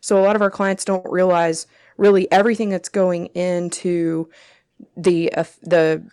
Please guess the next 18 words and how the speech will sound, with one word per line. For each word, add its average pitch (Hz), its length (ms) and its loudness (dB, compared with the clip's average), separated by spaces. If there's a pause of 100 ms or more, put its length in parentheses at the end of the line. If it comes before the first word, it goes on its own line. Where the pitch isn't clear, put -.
(180)
obtaining 190 640 -4
of 160 240 -6
their, 156 300 0
their 160 260 2
sign 156 380 -6
permit. 151 680 -8 (340)
Um, 156 500 -8
not 190 260 0
just 180 340 -6
anybody 165 560 -2
off 160 220 -4
of 156 100 -4
the 156 80 -2
street 165 380 -6
can 165 160 -8
go 156 480 -8 (340)
and 165 100 -4
obtain 156 640 -8